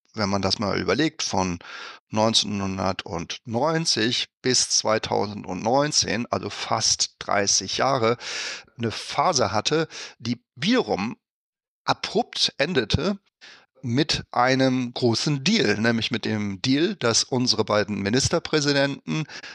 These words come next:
äh, in Brandenburg und in Sachsen sich sehr stark gemacht haben dafür, dass für den Fall, dass wir dann final aus der Braunkohle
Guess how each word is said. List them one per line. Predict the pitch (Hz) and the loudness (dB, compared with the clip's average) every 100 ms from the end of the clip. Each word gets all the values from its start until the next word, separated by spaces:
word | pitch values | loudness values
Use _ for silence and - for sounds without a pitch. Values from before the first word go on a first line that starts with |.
| - - | -8 0
äh, | 120 | 0
in | 120 107 | 2 0
Brandenburg | 101 117 117 110 110 | 0 0 2 0 0
und | 113 107 | -2 -4
in | - 104 98 | -2 -2 0
Sachsen | 104 - - 151 160 - - - | 0 0 -2 -2 -4 -6 -16 -8
sich | - 110 | -2 0
sehr | - 120 | 2 2
stark | - - 147 190 | 2 2 2 2
gemacht | 113 101 98 - | 0 0 -2 0
haben | 107 104 110 | -2 0 0
dafür, | 104 - 143 151 - | -2 -2 -4 -4 0
dass | 113 107 - _ _ - | 0 2 -2 _ _ -8
für | - 131 | -4 -2
den | 98 98 | -2 -2
Fall, | - 175 160 | 0 2 4
dass | 117 113 110 | 4 2 0
wir | 104 | -2
dann | 101 98 98 - - | 0 0 -2 -14 -18
final | - - 147 131 135 127 127 127 - - - - _ _ - | -4 0 2 2 2 4 2 0 -6 -20 -20 -20 _ _ 0
aus | 107 - - | 2 2 2
der | 110 95 | 4 4
Braunkohle | 95 104 101 101 - 101 95 | 2 0 0 0 -6 -2 -2